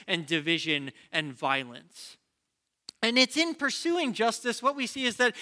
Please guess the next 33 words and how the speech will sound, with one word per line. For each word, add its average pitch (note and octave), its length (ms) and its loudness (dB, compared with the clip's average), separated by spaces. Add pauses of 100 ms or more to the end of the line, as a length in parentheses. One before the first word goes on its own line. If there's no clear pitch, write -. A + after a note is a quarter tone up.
(160)
God's C#4 400 6 (260)
justice, A#3+ 680 2
while A#3+ 200 2
it's G#3 160 0
both A#3+ 260 2
retributive B3+ 560 -2
and A#3 100 -4
restorative, A#3 440 2
it's A3+ 220 -4
also C4 460 4 (220)
ultimately C4 560 4
holistic. F3+ 1040 -2 (560)
Pastor A#3+ 440 4
Dave G#3 320 4
did G3 120 2
a F3+ 40 0
great G3 300 2
job F#3 300 4
last F#3 460 4
week F#3+ 380 2
kind G3+ 140 2
of F#3 60 -4
helping B3+ 360 -2
us A3 160 -4
understand G#3 760 -2
that, D#3+ 140 4
that F#3 120 -4
when G3 140 -2
we G#3 100 2
look G#3+ 240 -2
at A#3+ 120 2
how C4 400 2
God G#3+ 460 6